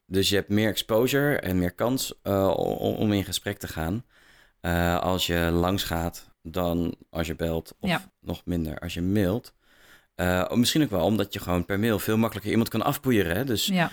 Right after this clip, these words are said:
Speaker 1: dus die afwijzing is natuurlijk wat dat betreft, eh, ook een dingetje. Dat gaat face-to-face natuurlijk een stuk minder
Speaker 2: Ja,
Speaker 1: makkelijk.
Speaker 2: precies.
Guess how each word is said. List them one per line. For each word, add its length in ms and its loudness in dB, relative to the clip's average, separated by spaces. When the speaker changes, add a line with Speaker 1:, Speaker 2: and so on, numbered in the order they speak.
Speaker 1:
dus 140 0
die 160 0
afwijzing 640 0
is 100 -2
natuurlijk 340 -2
wat 120 0
dat 120 0
betreft, 460 -4
eh, 220 2
ook 180 2
een 60 0
dingetje. 320 0
Dat 120 -4
gaat 200 -4
face-to-face 500 -2
natuurlijk 360 -6
een 60 -16
stuk 200 -6
minder 200 4
Speaker 2:
Ja, 60 6
Speaker 1:
makkelijk. 320 -8
Speaker 2:
precies. 360 -10